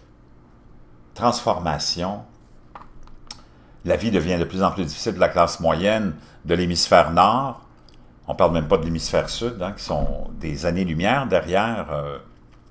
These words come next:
ce qu'on avait réussi à atteindre en développement et en richesse collective, mais surtout en richesse personnelle, malgré tout.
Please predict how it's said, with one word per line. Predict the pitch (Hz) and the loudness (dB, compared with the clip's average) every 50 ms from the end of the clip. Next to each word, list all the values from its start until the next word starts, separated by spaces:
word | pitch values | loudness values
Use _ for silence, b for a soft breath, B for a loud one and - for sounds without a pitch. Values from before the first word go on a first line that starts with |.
| - - - - - | -20 -20 -20 -20 -16
ce | - - | -12 -6
qu'on | - 90 85 | -4 0 0
avait | 85 80 80 95 | 2 2 4 2
réussi | 87 85 82 76 76 - 127 | 2 2 0 -2 -2 0 2
à | 117 90 | 2 2
atteindre | 76 - 113 139 175 170 131 82 | 2 0 -2 -2 -2 -2 -4 -2
en | 80 78 76 | -2 -2 -4
développement | 71 82 78 73 76 73 - - 110 120 156 175 - B B B B B B B B B B B B B B B B B B B B B - | -4 -6 -4 0 0 0 0 0 -2 -2 -2 -4 -8 B B B B B B B B B B B B B B B B B B B B B -2
et | - 98 | 2 4
en | 95 90 | 4 4
richesse | 87 78 76 - - - 139 147 147 - | 4 2 -2 -2 2 2 2 2 2 2
collective, | - 104 85 80 76 73 - - 135 143 170 185 165 123 95 - - - - - - - - - - | 2 4 4 4 2 -4 -6 -4 -4 -2 -2 -4 -6 -8 -12 -14 -20 -20 -20 -20 -20 -20 -20 -14 -10
mais | 80 80 80 | -6 -6 -6
surtout | - - - 76 - 113 | -6 -8 -10 -6 -2 0
en | 101 85 | 0 0
richesse | 76 76 - - 107 - | 0 -2 -4 -6 -6 -4
personnelle, | - 95 85 - - 85 78 78 101 135 143 | -4 -6 -4 -2 -4 -2 -2 -2 -2 -2 -2
malgré | 113 87 82 78 80 80 78 | -2 -4 -2 -2 -4 -4 -6
tout. | - - 123 143 175 185 | -4 -4 -6 -6 -6 -8